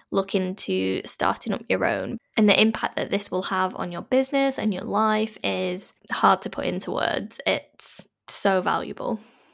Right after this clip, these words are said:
And these communities and these connections that you make can stretch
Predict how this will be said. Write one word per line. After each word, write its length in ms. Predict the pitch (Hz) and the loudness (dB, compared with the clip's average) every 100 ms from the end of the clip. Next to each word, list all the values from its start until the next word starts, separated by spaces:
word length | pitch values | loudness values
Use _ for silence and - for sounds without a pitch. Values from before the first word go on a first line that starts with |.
| _ 202 | _ 2
And 140 | 214 | 4
these 180 | 247 240 | 4 4
communities 680 | 233 214 208 208 - 208 202 | 4 4 4 2 4 2 2
and 160 | 185 | 2
these 160 | 214 233 | 2 2
connections 640 | - 208 - - 208 196 | 2 0 0 -2 -2 0
that 100 | - | -4
you 140 | 196 202 | -6 -2
make 360 | 208 202 202 - | 0 0 -4 -8
can 360 | 208 202 202 | -6 -4 -6
stretch 540 | - - 226 226 - | -6 0 0 0 -6